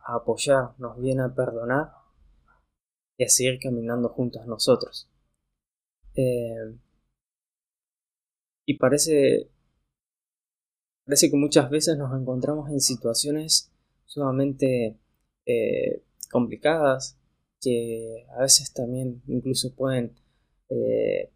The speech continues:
parecer que, que nos asfixia, ¿sí? Eh,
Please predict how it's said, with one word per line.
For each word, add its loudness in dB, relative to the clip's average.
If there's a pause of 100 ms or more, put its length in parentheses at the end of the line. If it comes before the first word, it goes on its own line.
parecer 0
que, 0
que -4
nos -8
asfixia, 0 (120)
¿sí? -2 (600)
Eh, -8